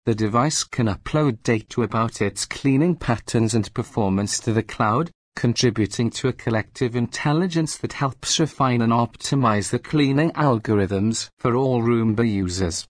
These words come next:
This collaborative approach to data analysis is a testament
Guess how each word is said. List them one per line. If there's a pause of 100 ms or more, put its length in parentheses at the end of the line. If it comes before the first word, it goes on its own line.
(120)
This
collaborative
approach
to
data
analysis
is
a
testament